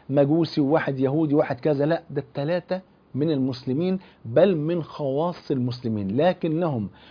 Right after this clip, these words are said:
والله لو أخلصوا النية لله لكانوا في أعلى درجات الجنة. مين هم؟ العالم وقارئ القرآن، رجل عالم وع-، وع-، وحافظ القرآن، والثاني الرجل المتصدق، والثالث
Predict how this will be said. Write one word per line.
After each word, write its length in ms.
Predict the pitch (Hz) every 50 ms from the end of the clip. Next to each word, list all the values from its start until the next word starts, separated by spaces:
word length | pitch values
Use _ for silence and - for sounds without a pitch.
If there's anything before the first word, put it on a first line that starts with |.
| - _ -
والله 580 | 127 135 147 139 139 151 165 165 147 131 135
لو 240 | 131 139 135 131 131 -
أخلصوا 520 | - 123 - - 139 151 147 - - 139 127
النية 400 | 131 151 156 151 143 135 127 127
لله 440 | 135 127 127 123 127 139 147 151 147 - - - - - -
لكانوا 520 | 127 127 127 123 - 170 170 160 147 139 123
في 280 | 123 - 127 127 127 - -
أعلى 320 | 196 190 147 147 139 131 120
درجات 500 | 131 123 123 117 - - 135 120 - 107
الجنة. 360 | 95 95 98 85 80 82 85 - - - - _ -
مين 180 | 190 254 247 208
هم؟ 260 | 190 214 208 202 190
العالم 680 | - - 165 151 147 135 160 196 214 214 202 185 165 151
وقارئ 400 | 139 - - - 175 160 160 156
القرآن، 520 | 135 - - 135 131 147 147 131 110 98 98 - _ - - -
رجل 220 | 170 190 170 147
عالم 320 | 135 160 214 247 247 214
وع-، 240 | 214 214 220 220 214
وع-، 340 | 196 190 190 196 202 220 208 180 175
وحافظ 400 | 165 - - 226 185 165 147 139
القرآن، 420 | 131 - 143 143 135 123 113 101 - - - - - - -
والثاني 720 | 175 185 190 - - - 226 233 233 226 226 226 226 226 - _ _ _ - -
الرجل 360 | 151 143 160 185 156 165 170 - - -
المتصدق، 920 | 185 196 190 175 160 156 147 - 139 - - 180 180 147 127 120 120 113 - -
والثالث 520 | 170 170 - - - 196 196 196 190 185